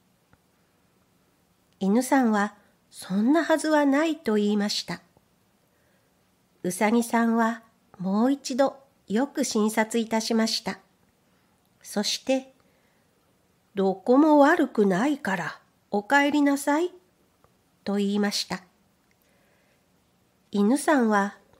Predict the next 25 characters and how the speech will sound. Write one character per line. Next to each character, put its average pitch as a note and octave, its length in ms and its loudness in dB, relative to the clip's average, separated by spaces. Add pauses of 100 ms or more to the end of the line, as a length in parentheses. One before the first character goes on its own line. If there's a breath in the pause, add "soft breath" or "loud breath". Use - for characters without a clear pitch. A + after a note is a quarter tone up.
ど G3+ 200 -2
こ C4+ 140 0
も D#4+ 180 2
悪 E4 200 2
く A#3+ 160 0
な B3 140 2
い A#3+ 80 2
の A3+ 120 0
に、 G3+ 240 -2 (520)
ど D4+ 140 -2
う F4 60 -2
し - 100 -8
て D4 120 0
こ B3 160 2
ん A#3+ 60 4
な A#3+ 100 2
に A#3+ 140 0
苦 B3+ 260 -4
し - 140 -6
い C#4+ 120 2
ん C4+ 60 2
だ A#3 140 0
ろ G#3 140 -2
う G3+ 40 -6
と - 380 -8